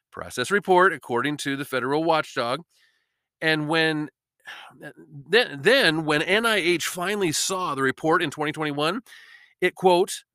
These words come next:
"believed there was evidence that the research conducted by EcoHealth's sub-recipient, W I V, during f-, year five resulted in enhanced growth," unquote,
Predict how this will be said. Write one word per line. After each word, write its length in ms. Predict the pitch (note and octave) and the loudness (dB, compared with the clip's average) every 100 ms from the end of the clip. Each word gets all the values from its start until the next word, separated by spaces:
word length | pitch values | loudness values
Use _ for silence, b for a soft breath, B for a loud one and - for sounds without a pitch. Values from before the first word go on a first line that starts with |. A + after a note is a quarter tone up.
| _ A#2 | _ -4
"believed 800 | D#3+ D#3 D3+ F3 A3 A#3+ G#3+ D#3 | -2 0 0 0 0 -4 -6 0
there 240 | F3 F3 | 2 4
was 320 | D#3+ D3+ D3 - | 2 0 0 0
evidence 540 | F#3+ G3 E3 A#2+ A#2 | 0 2 2 0 -2
that 180 | C#3+ B2+ | -6 -2
the 140 | C#3 | -2
research 800 | B2 A#2+ D#3 A#3 - A3 A3 - | -2 -6 -6 -4 -2 0 0 -4
conducted 600 | - G#3+ F#3+ D#3+ - A#2 | -6 -4 0 -2 -2 -2
by 220 | G#2+ A2+ | 0 0
EcoHealth's 800 | B2 F3+ F#3+ G#3 G3 F3 E3 - - | -2 -10 -4 -4 0 0 0 -4 -10
sub-recipient, 1160 | - - E3 F#3+ - E3+ F#3+ - D#3+ A2 A2+ b b _ - | -6 0 2 2 -4 -8 -6 -4 -2 -4 -8 b b _ -14
W 400 | F#2 G2 C3+ C3+ | -12 -6 -4 2
I 240 | B2 D3+ | 2 2
V, 380 | E3 C3+ B2 F3 _ _ _ _ _ - | 0 -2 -2 -8 _ _ _ _ _ -16
during 400 | A2 D3 F3+ G3 | -2 2 2 0
f-, 180 | D#3+ - C#3 - | -6 -14 -20 -20
year 400 | C#3+ C#3 C#3+ F3+ | -12 -2 2 2
five 560 | G#3 - B3+ G3 B2+ A#2+ | 0 -4 -2 0 0 -2
resulted 800 | B2+ A#2+ G#2 D3 F#3 - F#2+ - _ _ _ _ _ - | -6 -6 -2 0 0 -2 -8 -12 _ _ _ _ _ -6
in 160 | B2 | -4
enhanced 480 | A2 F#2+ A#2 A2 - | -4 -6 -6 -6 -8
growth," 380 | A2 F2 - - _ _ _ _ - | -6 -8 -10 -20 _ _ _ _ -14
unquote, 420 | G2 - D#2+ | -14 -14 -20